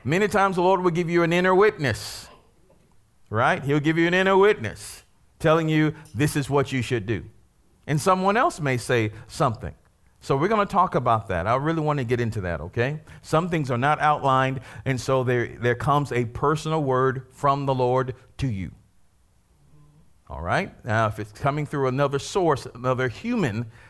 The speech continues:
this is what we wanna talk about tonight mainly. If it's coming to you through another human, whether it's at the altar, whether it's in the parking lot, whether it's on the phone, you need to be able to discern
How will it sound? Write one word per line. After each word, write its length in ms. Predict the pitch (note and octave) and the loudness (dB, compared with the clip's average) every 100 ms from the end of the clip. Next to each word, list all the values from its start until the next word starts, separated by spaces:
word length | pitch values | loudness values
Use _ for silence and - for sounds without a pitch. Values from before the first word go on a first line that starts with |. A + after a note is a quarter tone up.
| _ | _
this 140 | C3+ C3+ | -8 -4
is 40 | |
what 100 | B2+ | -4
we 60 | B2+ | -2
wanna 220 | B2 A#2 | -4 0
talk 180 | B2+ A#2 | 0 0
about 220 | G#2+ F#2+ | -2 -2
tonight 420 | B2 A#2+ A2+ G2 | -2 -2 -2 -4
mainly. 480 | A#2 C3 A#2 G#2 G2+ - - - | -2 0 0 -2 -4 -10 -20 -10
If 140 | A2+ B2 | -8 -6
it's 80 | |
coming 260 | - D3 C#3 | -4 -2 -2
to 100 | - | -4
you 100 | B2+ | -6
through 260 | B2+ C3+ B2+ | -4 -2 0
another 280 | B2+ B2 C3 | 0 0 -2
human, 540 | E3 G3 C#3+ F#2+ G2+ - - _ - - - _ | -2 -2 0 -2 -8 -14 -20 _ -20 -20 -20 _
whether 260 | A#2+ B2 B2 | 0 2 2
it's 140 | - - | -2 0
at 240 | A#2+ A2+ | 0 0
the 100 | A2+ | -2
altar, 640 | - E3+ G3 - F#3 G#3 G3+ _ _ - - | 2 2 2 2 -2 -2 -8 _ _ -20 -4
whether 240 | A2+ A#2 | -2 0
it's 140 | A2 A2+ | 0 -2
in 80 | F#2+ | -4
the 60 | |
parking 460 | - F#3 F#3+ F#3+ F#3 | 0 2 4 2 2
lot, 400 | F3 F3+ F3+ - | 4 4 0 -6
whether 240 | B2 A#2 A2+ | -2 0 0
it's 120 | A2 | -4
on 120 | A#2 | -4
the 80 | G#2 | -4
phone, 500 | G#2+ E3 F3 F3+ F3 - - | 0 2 2 0 -2 -8 -12
you 140 | G#2 A#2 | -4 -2
need 180 | D3 D3+ | -2 -2
to 80 | |
be 140 | C3 D3 | -2 0
able 160 | C#3 | -2
to 100 | - | -4
discern 800 | A2+ A2+ A#2 E3 E3+ C#3 C3 C3 | -4 -4 0 2 4 2 0 -4